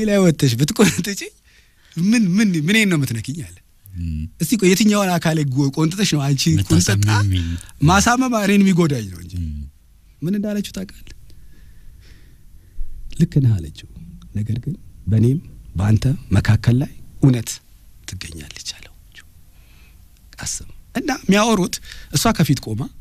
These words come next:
Speaker 1: እሱ ከኋላ ሆኖ ፊት ለፊት ሆኖ ነው የሚያወሩት። "በእኔም በአንተ መካከል ላይ እውነት ቆማ ትገኛለች" አለችው። ልክ እሱ እንደተናገረች መሀከሉ መሰንጠቅ ጀመረ መሬቱ።
Speaker 2: እህ።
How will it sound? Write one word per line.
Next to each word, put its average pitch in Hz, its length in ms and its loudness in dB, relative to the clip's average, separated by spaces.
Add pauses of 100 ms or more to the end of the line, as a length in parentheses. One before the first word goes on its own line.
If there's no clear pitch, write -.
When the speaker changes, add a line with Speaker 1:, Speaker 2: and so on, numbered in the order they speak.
(440)
Speaker 1:
እሱ - 160 -2
ከኋላ 156 300 4
ሆኖ 120 240 -4
ፊት 147 200 -2
ለፊት 104 300 -8
ሆኖ 107 180 -4
ነው 85 140 -6
የሚያወሩት። 90 380 -6 (1400)
"በእኔም 220 300 4 (100)
በአንተ 156 300 2 (100)
መካከል 135 440 -2
ላይ - 200 -10
እውነት 131 360 2 (100)
ቆማ 95 300 -8
ትገኛለች" - 720 -18 (1120)
አለችው። 90 360 -4
ልክ - 200 -4
እሱ - 200 -2 (100)
እንደተናገረች 226 920 -2 (420)
መሀከሉ 131 480 2
መሰንጠቅ 107 400 -2
ጀመረ 85 320 -8
መሬቱ። 82 280 -4 (760)
Speaker 2:
እህ። - 120 6